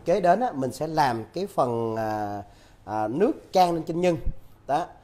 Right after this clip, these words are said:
rồi xong rồi đó là phần thứ hai. Và phần thứ ba á, là mình sẽ xử lý cái phần, à, cái sợi mì Quảng. Thì, à, mì Quảng nếu mình mua được mì Quảng tươi á, thì mình, tại vì bây giờ đang giãn cách thì Quốc, hôm nay Quốc cũng may mắn là Quốc mua, Quốc, à, có post lên trên Facebook á,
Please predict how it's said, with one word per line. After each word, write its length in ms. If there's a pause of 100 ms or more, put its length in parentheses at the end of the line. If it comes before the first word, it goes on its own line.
(160)
rồi 140
xong 240
rồi 120
đó 160
là 200
phần 100
thứ 80
hai. 280
Và 60
phần 200
thứ 80
ba 180
á, 140 (340)
là 120
mình 200
sẽ 180
xử 280
lý 280
cái 200
phần, 380
à, 560
cái 80
sợi 180
mì 140
Quảng. 300 (440)
Thì, 220
à, 200 (240)
mì 100
Quảng 220
nếu 100
mình 100
mua 200
được 240
mì 80
Quảng 380
tươi 200
á, 100 (360)
thì 140
mình, 360 (320)
tại 180
vì 80
bây 140
giờ 120
đang 320
giãn 160
cách 140 (100)
thì 220
Quốc, 300
hôm 140
nay 100
Quốc 140
cũng 180
may 120
mắn 220 (440)
là 260
Quốc 300
mua, 300
Quốc, 240
à, 100
có 140
post 240
lên 100
trên 160
Facebook 280
á, 140